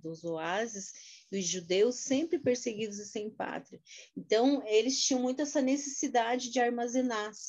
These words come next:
Então, uma característica deles, né? Acumuladores, coleciona-, colecionadores, né?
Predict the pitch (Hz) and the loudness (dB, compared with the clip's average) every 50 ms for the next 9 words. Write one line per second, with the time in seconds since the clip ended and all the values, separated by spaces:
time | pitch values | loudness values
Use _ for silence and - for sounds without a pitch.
0 | - - - 190 196 - 208 208 220 226 262 - - - - - _ _ _ _ | -12 -10 -10 -10 -4 -2 -2 -2 -2 -2 -6 -14 -18 -20 -20 -20 _ _ _ _
1 | _ - - 226 233 233 240 269 240 247 247 - - 269 247 240 254 277 269 - | _ -10 -6 -6 -4 0 2 4 4 4 2 2 0 0 2 4 2 2 2 0
2 | - - 254 220 196 208 196 196 190 196 180 175 175 185 180 180 185 - 147 196 | 0 0 0 2 2 4 4 4 2 0 -2 -4 -4 -6 -4 -4 -4 -6 -6 -8
3 | 196 - 214 208 214 214 214 214 220 208 196 185 190 202 208 214 214 214 208 202 | -8 -8 -8 -6 -4 -2 0 0 -2 -2 -2 0 2 4 4 6 4 4 2 -2
4 | 196 - - 190 190 185 202 202 - - 214 208 196 185 - - 165 - - 202 | -8 -10 -10 -8 -6 -6 -6 -6 -8 -8 -8 -8 -8 -8 -10 -12 -14 -12 -8 -6
5 | 196 190 202 202 - 220 202 202 202 208 196 175 175 180 190 208 214 214 208 202 | -4 -4 -4 -4 -6 -6 -4 -4 -6 -4 -4 -2 -2 0 2 2 2 2 0 -2
6 | 175 180 180 175 180 196 | -4 -6 -6 -6 -8 -8